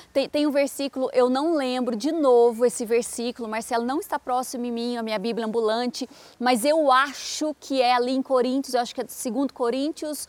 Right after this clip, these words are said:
é, dois, três e quatro, ou um, três e quatro, uma coisa assim, que fala que nós somos consolados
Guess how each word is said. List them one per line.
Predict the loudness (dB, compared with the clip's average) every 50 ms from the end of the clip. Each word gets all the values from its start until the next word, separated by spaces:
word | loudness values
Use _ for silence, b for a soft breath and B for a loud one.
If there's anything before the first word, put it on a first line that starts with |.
| B B B B B B B B -6
é, | -2 0 2 2 4 4 4 6 6 6 4
dois, | 4 2 4 6 8 8 8 6 4 2 -2 -4 -6 -2
três | 2 4 4 4 2 0
e | -4
quatro, | -2 2 4 4 4 4 2 0 0
ou | 0
um, | 0 0
três | 0 0 0 0 0 -2
e | -6
quatro, | _ 0 0 0 0 -2 -4 -4
uma | -4 -4 -4
coisa | -2 -2 0 0 0 -2
assim, | -4 -6 -6 -6 -8 -8 -10 B B B B B B
que | -2 -2 -2 -2
fala | -2 0 0 2 2 2 2 0 -2 B B B B B
que | -6 0 0 2 2 2 0 -4 -4 -2
nós | 0 2 4 4 4 2 2 0
somos | 2 2 4 4 2 0 -6 -6
consolados | -4 -2 -2 -2 -2 -2 0 0 2 2 4 4 4 4 2 0 -2 -4 -6 -6 -8 -12